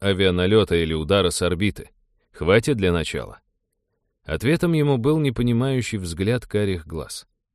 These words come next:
«Месть? Авианалет? Удар с орбиты? Для чего?»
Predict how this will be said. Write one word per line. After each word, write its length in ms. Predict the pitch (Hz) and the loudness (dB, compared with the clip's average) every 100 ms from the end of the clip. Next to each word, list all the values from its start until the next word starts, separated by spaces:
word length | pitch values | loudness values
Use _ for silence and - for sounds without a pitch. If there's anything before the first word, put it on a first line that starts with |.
| _ | _
«Месть? 540 | - 71 95 - - _ _ _ _ | -12 -10 -8 -12 -16 _ _ _ _
Авианалет? 720 | 95 90 92 87 85 110 - _ _ _ | -4 0 0 -2 -4 -6 -12 _ _ _
Удар 260 | 87 104 104 | -6 -4 -4
с 120 | - | -2
орбиты? 460 | 90 78 110 - - _ _ _ _ | -4 -4 -8 -10 -20 _ _ _ _
Для 120 | 120 | -10
чего?» 400 | - 170 147 120 | -8 -8 -6 -8